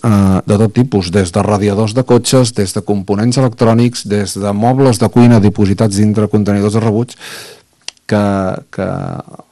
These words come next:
el que fan és que aquesta actitud incívica de, de molt pocs l'acabem pagant entre tots, perquè això també té un cost econòmic. Gestionar això,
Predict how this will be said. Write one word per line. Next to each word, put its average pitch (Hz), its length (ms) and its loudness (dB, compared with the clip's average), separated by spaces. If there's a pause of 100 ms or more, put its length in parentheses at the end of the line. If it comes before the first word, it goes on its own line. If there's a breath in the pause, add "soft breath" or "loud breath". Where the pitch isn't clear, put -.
(160)
el 104 80 -4
que - 120 -6
fan 110 200 2
és 120 160 0
que 120 120 0 (1120)
aquesta 113 300 0
actitud 107 380 -2
incívica 110 480 2
de, 95 120 2 (120)
de 98 140 -4
molt 127 180 0
pocs 143 380 0
l'acabem 104 320 0
pagant 98 260 -4
entre 95 220 -6
tots, - 240 -4
perquè - 220 -4
això 98 180 -2
també 98 240 0
té 92 80 0
un 87 120 -2
cost 82 300 -4
econòmic. 87 540 -8 (480 loud breath)
Gestionar 90 460 -8
això, 101 260 -6